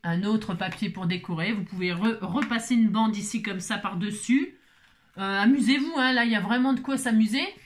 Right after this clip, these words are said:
Et puis, si vous avez pris une base tout à fait unie, eh bien, vous faites des matages, hein, vous faites des découpes, et puis vous, vous faites des découpes, des petites bandes de rectangles, des petites bandes ici pour remater, euh, il y a de quoi faire, hein, il y a de quoi faire, hein, ça fait joli, regardez,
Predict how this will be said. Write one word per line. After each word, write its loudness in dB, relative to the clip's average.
Et 0
puis, 0
si 0
vous 2
avez 2
pris 2
une 4
base 0
tout -6
à -2
fait -4
unie, 4
eh -8
bien, 4
vous 2
faites 0
des 2
matages, 2
hein, 0
vous 0
faites -2
des 2
découpes, 0
et -2
puis 0
vous, -2
vous -8
faites -4
des -2
découpes, -4
des 0
petites -6
bandes 0
de -2
rectangles, -2
des -2
petites -4
bandes -2
ici -4
pour -8
remater, -2
euh, -4
il -6
y -4
a -4
de -10
quoi -12
faire, -2
hein, 2
il -8
y -6
a -6
de -14
quoi -8
faire, -6
hein, -6
ça -10
fait -8
joli, 0
regardez, -4